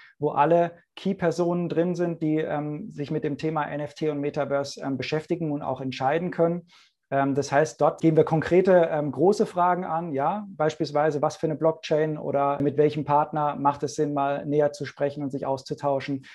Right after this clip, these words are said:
Es geht aber vor allem über Sachen, äh, die im Backend passieren, ne? Also der Endkunde soll natürlich von jeder Marke spezifisch angesprochen werden. Aber nichtsdestotrotz,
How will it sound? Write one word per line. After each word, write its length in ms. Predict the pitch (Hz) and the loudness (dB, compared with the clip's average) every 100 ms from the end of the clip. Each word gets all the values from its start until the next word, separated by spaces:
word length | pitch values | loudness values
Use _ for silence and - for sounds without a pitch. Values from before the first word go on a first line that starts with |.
| - - | -20 -10
Es 120 | 135 | -6
geht 160 | - 247 | 2 2
aber 140 | 226 | 4
vor 240 | - 170 - | 2 0 2
allem 380 | 165 202 220 262 | 4 4 2 -2
über 240 | 175 151 | -2 0
Sachen, 480 | 156 160 175 175 170 | 2 0 0 -8 -8
äh, 280 | - 151 151 | -4 -4 -2
die 140 | 170 | -4
im 80 | 139 | 0
Backend 380 | 151 156 151 135 | 0 0 -4 -4
passieren, 440 | 120 - 113 110 | -8 -10 -12 -12
ne? 140 | - 175 | -8 -6
Also 180 | 160 151 | -6 -2
der 180 | 147 | 0
Endkunde 500 | 156 214 - 220 208 | 0 -2 0 2 2
soll 220 | 185 160 170 | 2 2 2
natürlich 520 | 165 - 170 175 175 | -2 0 2 2 0
von 140 | 160 | -2
jeder 220 | 151 160 | 0 2
Marke 320 | 160 143 151 151 | 2 2 0 -4
spezifisch 580 | - 131 160 143 143 | -10 -8 -6 -6 -6
angesprochen 640 | - 135 139 - 127 127 127 | -4 -4 -4 -6 -6 -6 -6
werden. 360 | 120 127 120 - | -6 -6 -6 -4
Aber 220 | 143 143 | 0 2
nichtsdestotrotz, 800 | 151 156 165 165 - 175 175 - | 2 2 0 0 2 0 0 -12